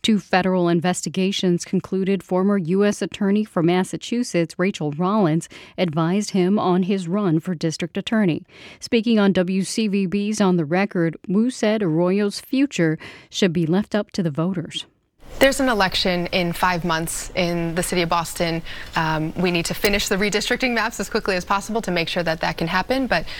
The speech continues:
Speaker 2: I think it's up to the voters of the district. Elected officials are held accountable at the ballot.
Speaker 1: Arroyo says investigators did not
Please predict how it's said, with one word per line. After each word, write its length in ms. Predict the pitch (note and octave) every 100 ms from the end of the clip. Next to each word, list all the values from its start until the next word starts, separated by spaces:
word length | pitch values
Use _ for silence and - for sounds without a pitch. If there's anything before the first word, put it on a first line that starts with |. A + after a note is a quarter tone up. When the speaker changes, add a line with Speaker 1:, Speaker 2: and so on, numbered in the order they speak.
| -
Speaker 2:
I 80 | F3
think 180 | E3 E3+
it's 120 | E3
up 80 | D#3+
to 120 | -
the 80 | E3
voters 300 | E3+ E3+ D#3+
of 80 | D#3+
the 80 | D#3
district. 480 | F#3+ - B3+ C4 -
Elected 320 | E3+ E3 E3+
officials 460 | D#3+ F#3+ G#3 G3 F3+ - F#3+
are 100 | F#3
held 300 | - B3 A3+
accountable 760 | A3+ G3 F#3 F#3 F3+ E3 F3+ - -
at 80 | E3
the 60 |
ballot. 260 | F3 E3+ - - - _ _ - -
Speaker 1:
Arroyo 460 | G#3 F3 E3 F3 E3+
says 320 | - F3+ F3
investigators 840 | E3+ F#3 F#3+ G#3 F#3+ F#3 G3 G3+
did 240 | - D#3
not 420 | E3+ E3+ F3 G3+